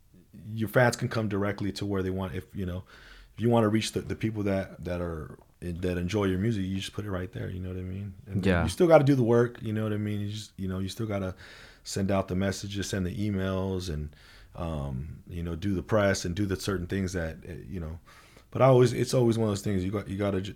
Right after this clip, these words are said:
Speaker 1: but you gotta s-, still hit the streets, you gotta hit the shows, you gotta, you gotta see the people, you know, and, and, uh, so yeah, man.
Speaker 2: How active are you in the, uh, the, the, the local hip hop scene out here?
Speaker 1: Um,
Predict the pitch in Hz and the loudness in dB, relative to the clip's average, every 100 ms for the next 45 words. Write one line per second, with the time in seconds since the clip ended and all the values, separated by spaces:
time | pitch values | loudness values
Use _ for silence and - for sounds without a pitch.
0 | 92 110 120 113 - 135 120 107 104 98 | -2 2 6 4 2 -4 0 0 0 -4
1 | - 110 101 92 - - 107 107 101 98 | -4 -4 -2 -4 -4 -6 -4 -4 -4 -4
2 | 98 90 90 98 90 90 - 107 90 - | -4 -4 -4 -4 -4 -4 -4 -4 -4 -4
3 | 107 104 98 95 95 98 92 101 101 92 | -4 -4 -4 -4 -4 -4 -6 -8 -10 -10
4 | 87 80 - - - - - - - - | -10 -10 -12 -16 -20 -20 -20 -20 -20 -20
5 | - - 107 127 - 92 90 95 - - | -18 -4 0 0 0 -2 -4 -6 -10 2
6 | 131 147 135 156 - 120 120 123 117 110 | 12 12 12 12 10 12 12 12 10 10
7 | 107 101 98 101 98 92 - 95 98 67 | 10 8 6 6 6 6 4 6 6 6
8 | - 90 90 92 - - - 107 98 104 | 2 2 2 0 -6 -12 2 6 8 8
9 | 101 104 95 92 95 - - 107 107 98 | 6 6 6 6 2 -4 2 6 8 8
10 | - 110 120 87 90 82 82 - - - | 6 2 4 2 0 -4 -6 -10 -20 -20
11 | - - 131 135 135 131 127 131 123 | -20 -6 2 6 8 8 6 6 2